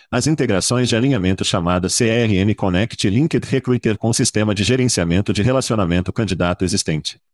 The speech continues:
Atualmente, esses produtos estão em palcos piloto com clientes selecionados. Chad, você está pronto para embarcar no trem do LinkedIn Inteligência Artificial?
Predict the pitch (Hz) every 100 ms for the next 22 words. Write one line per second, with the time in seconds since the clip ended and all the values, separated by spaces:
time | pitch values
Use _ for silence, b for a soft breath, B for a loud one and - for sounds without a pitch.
0 | _ - 98 98 82 92 123 - _ 165
1 | 175 147 117 95 120 113 110 - 131 131
2 | 123 123 - 143 - 95 92 113 101 127
3 | 120 120 95 123 120 156 156 160 127 107
4 | 92 76 - - _ _ - - 151 135
5 | 113 107 _ _ 151 151 190 139 120 147
6 | 190 165 - 131 117 92 120 107 98 -
7 | 135 165 139 143 131 104 120 131 123 107
8 | 123 143 - 127 - - 127 135 107 95